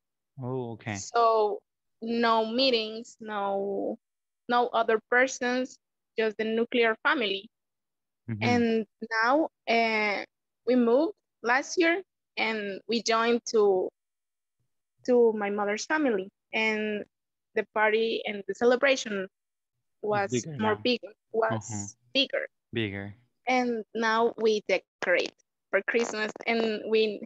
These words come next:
Speaker 2: didn't used to decorate it, and now we have a tree. <laughs> I just wanted to share it because I'm very happy. <laughs>
Speaker 1: That's amazing, you know, it's good. Like, in many occasions, we feel down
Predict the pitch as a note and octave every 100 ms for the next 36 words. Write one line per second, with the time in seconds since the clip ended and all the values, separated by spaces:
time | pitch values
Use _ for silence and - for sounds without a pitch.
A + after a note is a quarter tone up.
0 | - _ A#3 A3 G3+ G3 F#3+ - F3 -
1 | _ _ _ _ _ G#3+ G#3 - G3 -
2 | - - G#3 G3+ A3 A3 G#3+ A#3+ F3+ -
3 | - - _ F4+ D#4+ - A3 A3 G#3+ G#3
4 | - G3+ - G#3 G#3 - - G3+ A#3 B3
5 | A#3+ A#3 G3 G#3 G3+ - - - D#4 G4+
6 | - - _ _ - G#3 - - A#3+ A#3+
7 | A#3+ B3 - A2+ A#2+ C3 C#3 - - E3
8 | E3 - G#3+ G#3 A#2 - D3 D3+ C3+ -
9 | _ _ E3 D#3+ D3+ E3 G3 G#3+ G#3+ G3+
10 | - _ D3+ D3 D#3+ D#3+ F3 F3 E3 -
11 | - C#3 C#3+ D3+ D#3 D#3 C3+ - D3 D3
12 | C3+ B2 A#2+ C3 D3 D3+ D3